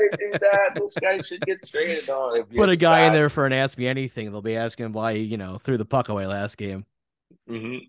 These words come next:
Speaker 2: But, um, and, and, hey, you'll have maybe people from Vegas, uh, hanging out in there too if, uh, they start putting some injury updates in there pre,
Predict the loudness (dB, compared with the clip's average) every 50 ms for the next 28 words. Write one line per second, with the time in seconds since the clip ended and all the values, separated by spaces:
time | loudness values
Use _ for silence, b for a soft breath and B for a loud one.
0 | _ -4 -4 -2 0 2 0 2 0 0 -2 -4 -6 -4 -4 -2 -2 -2 -2 -2
1 | -4 -8 _ -8 -6 -6 -6 -6 -6 -6 -4 -2 0 0 -2 -2 -4 -6 -4 -4
2 | -4 -2 -4 -6 -6 -6 -10 -10 -8 -6 -4 -4 -2 -2 -4 -6 -6 -8 -10 -10
3 | -8 -8 -8 -8 -6 -6 -6 -6 -4 -4 -6 -6 -6 -6 -6 -6 -6 -6 -6 -4
4 | -2 0 0 -2 -2 -6 -10 -12 -12 -10 -10 -8 -8 -8 -8 -6 -6 -6 -6 -2
5 | -2 -2 -2 -4 -10 -8 -6 -6 -4 -4 -4 -4 -6 -8 -10 -12 -12 -12 -12 -12
6 | -12 -10 -10 -8 -6 -6 -6 -6 -8